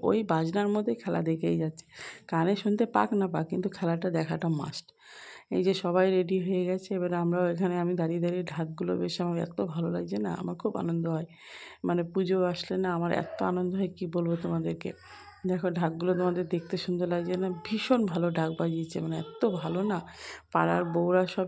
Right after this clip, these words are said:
চারিদিকে দেখো কত লোক, মানে দেখেছো? ছি-, মানে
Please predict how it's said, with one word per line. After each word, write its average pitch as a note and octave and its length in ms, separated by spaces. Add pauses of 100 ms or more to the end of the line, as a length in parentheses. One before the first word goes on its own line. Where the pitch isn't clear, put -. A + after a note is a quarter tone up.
চারিদিকে F3+ 680
দেখো E3+ 320 (180)
কত F3 340 (320)
লোক, F3 220 (720)
মানে F3 220 (580)
দেখেছো? G#3+ 360 (240)
ছি-, G#3 280
মানে F#3 140